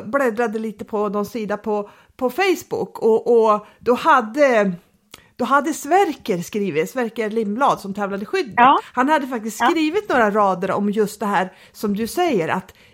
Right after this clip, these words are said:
Speaker 1: det här att få ihop allting alla dagar.
Speaker 2: Ja.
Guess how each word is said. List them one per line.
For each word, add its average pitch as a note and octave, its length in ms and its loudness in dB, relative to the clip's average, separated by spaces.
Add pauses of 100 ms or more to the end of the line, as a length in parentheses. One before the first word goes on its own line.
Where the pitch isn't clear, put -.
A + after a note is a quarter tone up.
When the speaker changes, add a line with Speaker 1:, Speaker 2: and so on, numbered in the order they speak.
(140)
Speaker 1:
det - 80 -10
här G#3 340 -4
att G#3+ 80 -8
få A3+ 220 0
ihop B3+ 540 -8 (160)
allting F3 680 -2 (220)
alla E3 340 0
dagar. B3+ 500 0 (1400)
Speaker 2:
Ja. G#3+ 240 -2